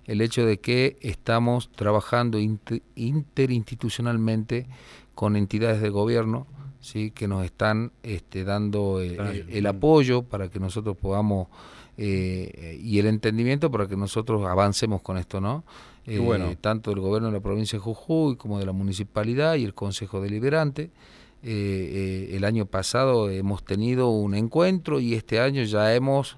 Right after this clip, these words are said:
Speaker 1: este, formalizado todo el, el, el, el proyecto
Speaker 2: Claro.
Speaker 1: para avanzar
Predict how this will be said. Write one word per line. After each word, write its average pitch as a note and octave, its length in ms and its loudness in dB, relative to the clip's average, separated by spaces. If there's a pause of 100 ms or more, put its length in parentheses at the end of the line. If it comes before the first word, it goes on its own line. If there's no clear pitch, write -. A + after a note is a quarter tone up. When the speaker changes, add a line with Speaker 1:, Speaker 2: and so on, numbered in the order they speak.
Speaker 1:
este, F#2 760 -4
formalizado G#2 880 0
todo A2 360 0
el, G2 260 -2
el, F#2+ 320 -6
el, F#2 520 -6 (320)
el G#2+ 160 -2
proyecto B2+ 600 2
Speaker 2:
Claro. B2 220 0
Speaker 1:
para G2 120 -2
avanzar C3+ 600 4